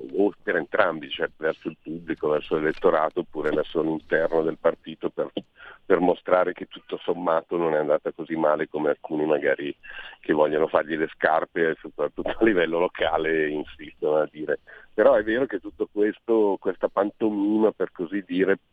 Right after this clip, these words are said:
ha delle conseguenze tendenzialmente un po' negative sulla affezione o sulla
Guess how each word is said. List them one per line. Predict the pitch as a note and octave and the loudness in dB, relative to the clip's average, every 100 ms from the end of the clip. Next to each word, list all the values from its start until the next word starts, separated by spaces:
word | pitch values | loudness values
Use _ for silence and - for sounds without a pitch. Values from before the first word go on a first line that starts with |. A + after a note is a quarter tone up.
| _ _ - | _ _ 0
ha | E2 G2 | 0 2
delle | E2+ E2+ | 0 0
conseguenze | - D#2+ - E2+ E2 E2+ E2 - F2+ F2 - - - - - - - - _ | 0 -4 -4 -2 0 0 -2 0 0 0 -10 -20 -18 -18 -18 -18 -20 -20 _
tendenzialmente | B2+ B2 A#2 A#2 A2+ A2 G#2+ A2 B2 | 2 4 4 4 2 2 2 0 0
un | A2+ | 2
po' | G2 | 2
negative | G2 F#2 F#2+ - G2 G2 G2 G2 | 2 2 -2 -4 -18 -6 -2 -2
sulla | - F#2 F2 F2 E2+ E2+ - | -4 -10 -2 2 2 -2 -4
affezione | E2+ - - - - F2 F#2+ F#2 | -6 -4 -8 -8 -2 2 4 2
o | E2 | 0
sulla | - D#2 D2+ | -4 0 0